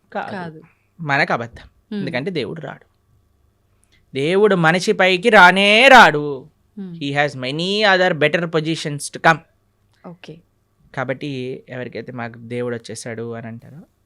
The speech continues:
Speaker 1: just
Speaker 2: హ్మ్.
Speaker 1: మీకు నిజం అండి.
Speaker 2: హ్మ్.
Speaker 1: You are not,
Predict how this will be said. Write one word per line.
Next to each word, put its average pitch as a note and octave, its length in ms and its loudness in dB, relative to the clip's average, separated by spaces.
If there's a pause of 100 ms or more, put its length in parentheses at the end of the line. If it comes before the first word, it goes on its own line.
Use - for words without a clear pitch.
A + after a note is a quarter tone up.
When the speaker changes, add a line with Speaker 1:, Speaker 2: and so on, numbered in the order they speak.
(280)
Speaker 1:
just - 280 -18 (500)
Speaker 2:
హ్మ్. E3+ 120 -16 (100)
Speaker 1:
మీకు F#3 280 -8
నిజం C3+ 300 -8
అండి. G2+ 300 -16 (260)
Speaker 2:
హ్మ్. F3+ 140 -16
Speaker 1:
You C#3 100 -14
are B2 100 -14
not, D3 180 -8